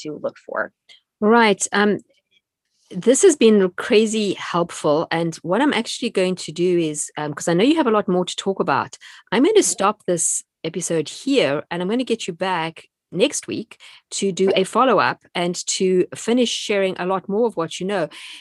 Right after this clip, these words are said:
Speaker 2: Just before we finish up for this time, I just want to say that, um, if your children are doing online classes, I was thinking about that as Lindsay was talking,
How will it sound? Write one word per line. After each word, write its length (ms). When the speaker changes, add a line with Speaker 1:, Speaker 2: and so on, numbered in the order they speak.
Speaker 2:
Just 220
before 280
we 100
finish 320
up 100
for 80
this 160
time, 320
I 120
just 360
want 180
to 100
say 300
that, 360
um, 200
if 200
your 120
children 400
are 200
doing 240
online 420
classes, 420
I 80
was 160
thinking 320
about 380
that 300
as 220
Lindsay 280
was 260
talking, 800